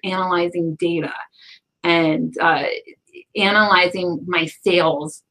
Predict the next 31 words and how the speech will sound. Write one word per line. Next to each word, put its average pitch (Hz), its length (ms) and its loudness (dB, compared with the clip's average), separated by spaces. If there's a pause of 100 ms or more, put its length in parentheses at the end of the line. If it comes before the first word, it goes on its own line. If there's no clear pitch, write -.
made 196 200 0
me 190 120 0
realize, 175 680 2
like, 190 280 2
all 185 280 6
the 190 120 0
different 170 340 -2
problems 180 420 2
there 165 120 -2
were. 160 180 -2
Like, 175 160 0
there 196 80 2
were 196 60 2
so 202 280 0
many 208 160 2
shirts 190 580 2
that 165 160 2
were 180 120 0
just 165 340 2 (540)
not 196 340 2
listed 208 360 0
at 175 120 2
all, 180 260 6
<laughs> - 360 -6
which - 220 -2
I 214 100 2
didn't 196 280 -2
know. 170 300 0
So 208 80 0
I 208 140 2
think 285 280 2